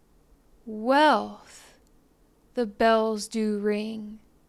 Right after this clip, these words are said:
A Catholic woman clings to her cross, and I see no wrong in that. Abuela, grandmother, nanny.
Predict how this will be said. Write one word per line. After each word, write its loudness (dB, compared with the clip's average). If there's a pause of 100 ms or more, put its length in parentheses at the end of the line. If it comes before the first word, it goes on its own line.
(920)
A -4
Catholic -4
woman -2 (160)
clings -2
to -4
her -8
cross, -12 (460)
and -2
I -2
see -4 (280)
no -2 (160)
wrong -6 (100)
in -6
that. -14 (1600)
Abuela, -4 (1040)
grandmother, -4 (1500)
nanny. -8